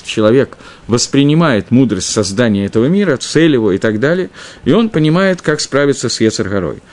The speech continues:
И это следующий кусочек, следующий отрывок. «Явину Питаим», уз-, узнают, поймут вот эти вот соблазненные обман – а глупые,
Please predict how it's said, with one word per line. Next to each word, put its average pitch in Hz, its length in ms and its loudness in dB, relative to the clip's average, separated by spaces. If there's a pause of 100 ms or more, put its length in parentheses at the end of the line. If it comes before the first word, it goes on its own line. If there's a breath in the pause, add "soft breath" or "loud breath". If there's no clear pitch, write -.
(220 loud breath)
И 113 100 2
это 226 220 2
следующий 170 520 -2
кусочек, 117 580 -4
следующий 127 440 0
отрывок. 80 440 -6
«Явину 147 380 2
Питаим», 123 520 0
уз-, 117 300 -2
узнают, 139 540 0
поймут 131 500 0 (520 loud breath)
вот 110 160 0
эти 110 180 0
вот 104 100 0
соблазненные 107 920 0 (460)
обман – 131 540 0 (460 soft breath)
а 110 420 0
глупые, 196 600 0